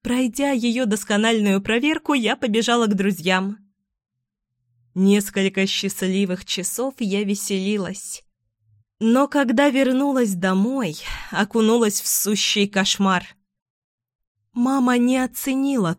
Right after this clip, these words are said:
то, что я сделала, потому что не смогла принять душ.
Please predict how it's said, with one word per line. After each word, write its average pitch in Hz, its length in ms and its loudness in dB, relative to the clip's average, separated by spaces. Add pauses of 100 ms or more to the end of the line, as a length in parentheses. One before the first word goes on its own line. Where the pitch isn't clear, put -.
то, 185 140 2
что - 180 0
я 190 140 4
сделала, 175 720 0 (440)
потому 202 360 2
что - 180 0
не 202 180 6
смогла 185 440 -2
принять 220 500 -2
душ. 196 420 -6